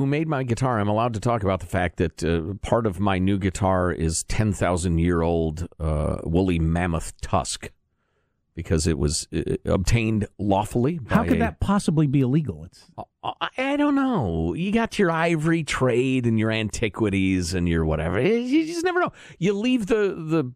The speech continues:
Speaker 1: the country with your guitar with rosewood sides, and, uh, customs and, uh, customs says you can't bring that back in the country without paperwork 'cause it might be Brazilian rosewood. Is
Speaker 2: That
Speaker 1: that
Speaker 2: just
Speaker 1: the
Speaker 2: got
Speaker 1: law?
Speaker 2: changed, like,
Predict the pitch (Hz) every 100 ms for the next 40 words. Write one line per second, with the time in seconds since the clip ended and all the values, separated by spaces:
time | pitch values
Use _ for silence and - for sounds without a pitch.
0 | _ _ - - - 143 - 185 - 165
1 | 151 - 131 117 117 117 - 120 117 107
2 | - - 202 139 117 98 107 143 131 139
3 | 104 - 104 123 202 220 170 - _ _
4 | _ _ _ _ _ _ _ 117 123 123
5 | 127 117 110 113 143 147 - 175 139 127
6 | 113 110 107 80 82 104 101 123 170 -
7 | 117 113 - 127 120 139 - - - 120
8 | - 117 143 120 135 135 127 127 127 127
9 | - 156 139 123 127 127 185 214 104 90
10 | - 101 104 117 113 117 98 120 110 131
11 | 165 185 185 190 202 - 180 165 175 170
12 | 180 165 135 143 123 123 117